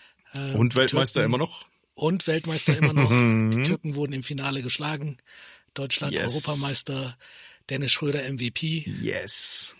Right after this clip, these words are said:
Speaker 1: Ähm, es ist erst das vierte Team in der Geschichte des Basketballs, das
Speaker 2: Richtig
Speaker 1: gleichzeitig
Speaker 2: geil.
Speaker 1: Europameister und Weltmeistertitel hält.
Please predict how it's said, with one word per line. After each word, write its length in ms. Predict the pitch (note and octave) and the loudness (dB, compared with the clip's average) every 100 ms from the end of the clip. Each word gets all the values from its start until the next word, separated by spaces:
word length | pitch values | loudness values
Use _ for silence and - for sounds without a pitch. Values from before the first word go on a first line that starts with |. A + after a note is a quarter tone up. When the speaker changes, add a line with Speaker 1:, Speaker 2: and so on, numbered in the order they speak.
| - | -10
Speaker 1:
Ähm, 600 | C#3 C3+ C3 C3 B2+ B2 | -6 -4 -4 -6 -8 -10
es 220 | - - E3 | -6 -2 0
ist 100 | - | 0
erst 280 | D3+ - | -2 -2
das 120 | B2+ - | -2 -2
vierte 340 | - F#3 F3+ | -2 -2 -2
Team 300 | - F3+ E3+ | -2 -2 -4
in 140 | D#3 | -4
der 80 | D3+ | -6
Geschichte 400 | C#3+ - D#3 - | -2 -2 -2 -6
des 180 | C3+ - | -6 -6
Basketballs, 760 | C3+ C#3+ - - C#3+ C3+ - - | -4 -6 -6 -6 -6 -4 -4 -4
das 160 | C3 | -6
Speaker 2:
Richtig 60 | - | -4
Speaker 1:
gleichzeitig 800 | C#3 - - - C#3+ - - - | -2 -2 -2 -2 -2 -2 -2 -4
Speaker 2:
geil. 80 | - _ | -8 _
Speaker 1:
Europameister 1000 | - D3 C#3 F3 E3+ D#3 D3+ - D#3 D3 | -8 -4 -4 -4 -4 -2 -2 -2 -4 -6
und 200 | E3 E3 | -4 -2
Weltmeistertitel 840 | D3+ D#3+ D#3+ D3+ - D3+ D#3+ D3+ C3+ | -2 -2 -2 -2 -2 -4 -4 -4 -2
hält. 320 | D3+ D3 | -2 -4